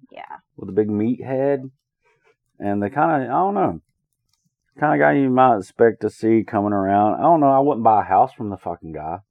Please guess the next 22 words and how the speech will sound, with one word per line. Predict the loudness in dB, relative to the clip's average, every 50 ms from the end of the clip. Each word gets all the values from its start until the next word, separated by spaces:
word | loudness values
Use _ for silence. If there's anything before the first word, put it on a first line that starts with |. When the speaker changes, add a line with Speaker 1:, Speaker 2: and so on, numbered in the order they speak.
| _ _ -14
Speaker 2:
I | -10
mean, | -8 -6
I | -6 -6
can | -6 -4
tell | 0 2
you | 4 6
Speaker 1:
Well, | 6 6
Speaker 2:
that. | 6 6 4 4
Speaker 1:
I | 2 0
mean, | -2 -4 -6 -6 -6 -6
the | -6 -8 _ -10
pictures | -12 -10 -6 -4 -4 -2 0
I've | 2 2 2 0 -2
seen, | _ -8 -6 -6 -4 -4 -6
he | -6 -6
Speaker 2:
Hmm. | -8 -6
Speaker 1:
kinda | -4 -2 -2 -2 -2
looks | -4 -6 -6 -8 -10 -10
a | -10 -8
little | -6 -6 -6 -6 -6 -4
doughy. | -2 0 0 0 0 -2 -4 -4 -6 -10 -14 _ _ -12
Speaker 2:
Yes, | -6 0 2 2 4 4 2 0 -4 _ _ _